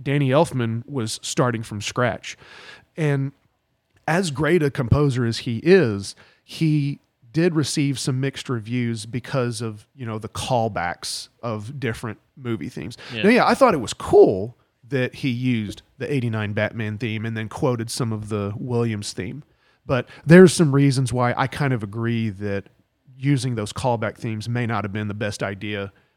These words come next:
Speaker 1: for the twenty seventeen. But getting to Junkie X L,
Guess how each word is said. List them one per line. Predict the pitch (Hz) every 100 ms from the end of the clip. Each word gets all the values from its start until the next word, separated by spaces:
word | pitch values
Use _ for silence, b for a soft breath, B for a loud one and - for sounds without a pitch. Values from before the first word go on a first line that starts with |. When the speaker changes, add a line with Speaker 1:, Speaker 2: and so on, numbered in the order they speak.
| _
Speaker 1:
for | - 120 107
the | 101 95
twenty | - - 110
seventeen. | 104 127 95 90 - 101 85 - b b b b b
But | 156 147
getting | 180 180
to | - - 135 123 123 -
Junkie | 107 190 135 104
X | 92 -
L, | 226 131 98